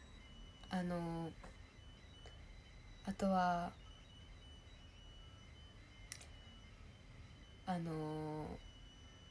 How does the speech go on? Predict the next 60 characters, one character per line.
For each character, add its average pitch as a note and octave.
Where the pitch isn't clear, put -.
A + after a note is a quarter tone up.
あ、 F#3+
こ G3+
の G#3
人 G3+
に F3
も D#3+
な-、 F3
な G3+
ん -
か、 -
な A3
ん A3+
ち B3
ゃ A#3
ら A3
推 G#3+
し G#3
み F3+
た D#3+
い D3
な E3
感 F3
じ D#3+
で F3
書 F#3
い E3
て -
あ E3
っ -
て、 D#3+
な G3
ん A3+
ち -
ゃ -
ら D3+
は D3
見 D#3
ん E3+
か E3
っ -
た -
け D#3
ど、 -
あ、 F#3+
こ -
の G3+
方 A3
に G3+
も F3
推 G#3+
し A3
メ A3+
ン B3
っ -
て G#3+
い G3+
う -
存 G3+
在 G3
が、 F#3